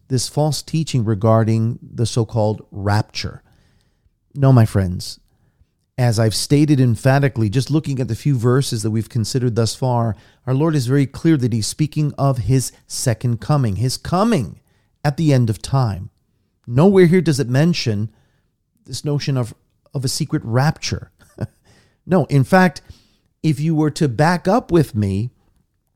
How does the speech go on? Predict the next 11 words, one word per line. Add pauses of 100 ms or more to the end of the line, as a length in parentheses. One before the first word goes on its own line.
(160)
in
this
same
chapter
to
the
beginning (120)
of
this (540)
Olivet
discourse,